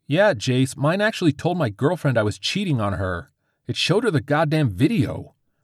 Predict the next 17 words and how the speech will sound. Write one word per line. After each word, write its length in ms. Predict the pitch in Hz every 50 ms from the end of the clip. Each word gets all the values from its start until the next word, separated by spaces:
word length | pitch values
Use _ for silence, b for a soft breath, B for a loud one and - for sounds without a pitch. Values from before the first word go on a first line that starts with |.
| _ _ _ _ _ _ -
a 80 | 98
second 340 | - - 101 - - 87 85
guy 220 | 85 87 82 82
complained 540 | 82 - 95 85 - - 95 85 82 82 87
while 220 | 95 90 82 80 -
swatting 520 | - - - - 104 95 87 87 85 82
at 100 | 76 80
his 180 | 80 95 85 -
imp, 260 | - 90 87 95 - _ _ _ _ _ _ -
which 180 | 135 - -
then 240 | 131 131 120 110 98
turned 240 | - - 110 95 82
to 60 | 87
bite 300 | 85 82 - 117 92 78
at 120 | - 80 -
his 200 | - 85 - -
finger. 400 | - 101 95 82 73 76 76